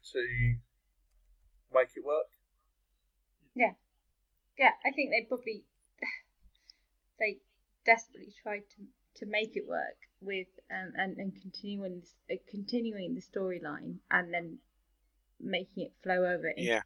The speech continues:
Speaker 2: the books, but <laughs> it just wouldn't work for the T V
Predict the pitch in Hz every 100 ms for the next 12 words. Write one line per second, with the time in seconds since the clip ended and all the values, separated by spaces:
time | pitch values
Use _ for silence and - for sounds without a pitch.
0 | - 185 185 - - _ - - - -
1 | _ - 202 - - - _ _ _ _
2 | _ _ _ _ _ _ _ _ _ _
3 | _ _ 254 247 247 _ _ - - 185
4 | _ - 180 - _ _ _ _ 185 190
5 | 185 175 165 165 - _ _ _ _ _
6 | _ _ _ _ 113 110 185 175 190 170
7 | 170